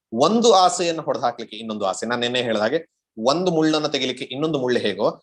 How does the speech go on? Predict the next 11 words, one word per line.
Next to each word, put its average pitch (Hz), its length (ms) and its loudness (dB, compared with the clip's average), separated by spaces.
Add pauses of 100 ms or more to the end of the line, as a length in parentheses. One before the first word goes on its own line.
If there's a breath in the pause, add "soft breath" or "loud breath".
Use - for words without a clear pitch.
(140)
ಹಾಗೆ 123 480 0 (140)
ಬೇರೆ 175 340 2
ಎಲ್ಲ 214 420 0
ಆಸೆಯನ್ನ 156 540 -2
ತೊಳೆದು 135 320 -6
ಹಾಕ್ಲಿಕ್ಕೆ - 580 -8 (220)
ಈ 220 140 -2
ಒಂದು 180 220 -2
ಮೋಕ್ಷದ 120 380 -2
ಆಸೆಯನ್ನ 110 400 0
ತಗೊಳ್ತೀವಿ. - 520 -8